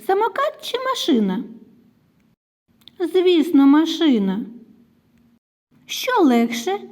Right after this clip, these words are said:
пір'ячко чи качка? Пір'ячко, так.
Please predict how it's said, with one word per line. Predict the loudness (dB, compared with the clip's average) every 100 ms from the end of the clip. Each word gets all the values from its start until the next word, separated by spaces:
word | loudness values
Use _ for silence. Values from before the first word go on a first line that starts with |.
| -20 _ _ _
пір'ячко | -6 0 0 0 -4 -6 -8 -8
чи | -8
качка? | -4 -2 -2 -4 -8 -10 -10 -14 -20 _ _ _ _ _ _ _ _ _ _ _ _ _ _ _
Пір'ячко, | 2 4 4 2 2 0 -4 -4 -4
так. | 0 0 0 -2 -8